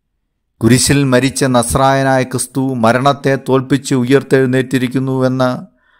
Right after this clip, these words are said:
അവർണ്ണനീയവും അത്ഭുതാവഹവുമായ സന്ദേശം മനുഷ്യരിൽ നിന്ന് മനുഷ്യരിലേക്ക്, കാലങ്ങളിൽ നിന്ന് കാലങ്ങളിലേക്ക്, തലമുറകളിൽ നിന്ന്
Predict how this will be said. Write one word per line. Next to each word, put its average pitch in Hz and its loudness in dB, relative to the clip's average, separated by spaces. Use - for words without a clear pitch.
അവർണ്ണനീയവും 131 2
അത്ഭുതാവഹവുമായ 127 2
സന്ദേശം 120 -2
മനുഷ്യരിൽ 123 2
നിന്ന് 123 0
മനുഷ്യരിലേക്ക്, 120 -2
കാലങ്ങളിൽ 123 2
നിന്ന് 120 -2
കാലങ്ങളിലേക്ക്, 120 0
തലമുറകളിൽ 123 2
നിന്ന് 117 0